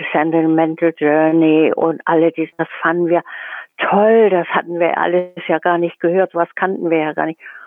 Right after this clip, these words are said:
Und dann haben wir tatsächlich, noch bevor am ersten September die Schulen wieder anfingen,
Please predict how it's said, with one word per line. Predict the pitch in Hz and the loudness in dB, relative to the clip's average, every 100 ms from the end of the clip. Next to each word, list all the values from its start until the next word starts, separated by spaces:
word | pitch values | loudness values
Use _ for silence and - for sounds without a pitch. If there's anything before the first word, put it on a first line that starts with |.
| - | -16
Und | - - | -14 -2
dann | 170 175 | 0 2
haben | 180 180 | 2 2
wir | 160 - | 0 0
tatsächlich, | - 165 202 - - 151 156 - 175 196 - - - - | -2 0 0 -2 -6 -4 -4 -2 -2 -2 -6 -20 -20 -4
noch | 196 185 - | -2 -2 -2
bevor | 175 - - 277 294 | -2 -2 2 4 4
am | 220 220 | 2 0
ersten | 196 202 202 202 | 0 0 -2 -6
September | 196 190 - 180 175 175 | -4 -4 -4 -2 0 -2
die | 175 170 | -4 -10
Schulen | - - 247 208 143 | -6 0 2 2 0
wieder | 139 147 | -2 -2
anfingen, | 151 147 - 143 143 | -2 -4 -12 -12 -12